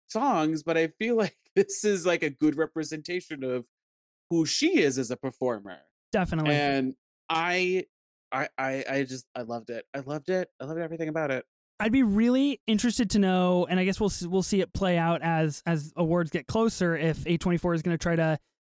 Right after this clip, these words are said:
Speaker 2: um, kind of, uh, do any campaigning with, with a Best Original Song here with her or anything like that. Uh, I, I would have loved to see her more in the movie, to be honest. I, I think she did really good with the screen
Speaker 1: Yes.
Speaker 2: time she was given,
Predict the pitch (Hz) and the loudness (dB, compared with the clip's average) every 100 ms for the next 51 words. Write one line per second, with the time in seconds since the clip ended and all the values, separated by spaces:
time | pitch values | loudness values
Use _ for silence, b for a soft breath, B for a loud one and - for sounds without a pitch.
0 | - 156 151 147 - 190 165 160 143 _ | -4 0 0 -2 -4 0 2 0 -4 _
1 | - 156 151 147 196 190 202 170 202 240 | -4 -2 0 2 2 2 2 0 2 2
2 | 285 311 285 - 185 185 - _ - - | 4 4 2 0 0 0 -2 _ -20 -8
3 | 180 160 156 170 165 147 139 - 226 240 | -4 -2 -2 0 -2 -2 -4 -2 2 4
4 | 240 254 247 233 233 220 220 190 180 180 | 4 4 0 0 0 2 2 2 2 0
5 | 160 151 190 190 202 - _ _ - 165 | -2 -2 -2 0 -2 -4 _ _ -2 0
6 | 160 156 - - 196 214 185 254 202 170 | 2 0 -4 -2 -2 0 0 0 0 -2
7 | 175 190 208 220 196 - 202 180 196 190 | -2 -2 -2 -2 -2 0 0 2 0 2
8 | 170 165 165 165 202 247 - 202 196 180 | 2 2 2 2 2 0 2 4 6 6
9 | 170 254 427 - 180 165 151 156 359 - | 4 2 -2 -2 -2 -2 -6 -4 -4 -2
10 | 175 - 151 156 175 - 180 170 165 - | -2 -2 -4 -2 -2 -2 -2 0 -2 -6
11 | _ _ - 175 165 147 147 185 208 202 | _ _ -2 0 0 -2 0 4 4 4
12 | 185 180 196 233 202 175 127 139 - 196 | 2 2 2 2 2 2 2 2 4 2
13 | 196 185 - 190 160 170 170 214 240 | 4 2 2 0 0 -2 0 2 2